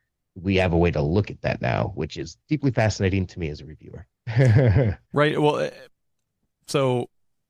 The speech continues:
Speaker 2: which brings me to another note. I mean, this is, this is information, uh, interesting information for a reviewer, but also this is in-, information that anybody can use to be like, "Okay, where is the bottleneck in my system?"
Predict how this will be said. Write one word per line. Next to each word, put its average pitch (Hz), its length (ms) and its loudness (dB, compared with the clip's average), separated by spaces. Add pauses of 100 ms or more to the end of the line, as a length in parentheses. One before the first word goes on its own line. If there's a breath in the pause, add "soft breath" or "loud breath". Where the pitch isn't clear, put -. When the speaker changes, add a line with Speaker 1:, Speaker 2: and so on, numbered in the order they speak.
Speaker 2:
which 131 300 -4
brings 147 360 0
me 131 120 2
to 123 200 -2
another 123 300 0
note. 113 220 0
I 131 60 0
mean, 127 140 2
this 156 200 2
is, 147 100 0
this 143 240 0
is 143 100 0
information, 131 800 0
uh, 117 160 -2 (220)
interesting 151 420 0
information 117 480 -2
for 117 180 -4
a 107 120 0
reviewer, 123 480 2 (180)
but 170 140 4
also 160 260 2
this 135 300 0
is 127 240 2
in-, 120 320 -6 (120)
information 120 600 0
that 104 380 -2 (160)
anybody 117 420 2
can 107 160 -4
use 104 360 -2
to 110 80 -6
be 107 140 -2
like, 104 200 -4
"Okay, 123 260 0
where 117 240 2
is 117 160 -2
the 107 100 -4
bottleneck 101 480 -2
in 101 80 -4
my 98 140 -6
system?" 104 460 -4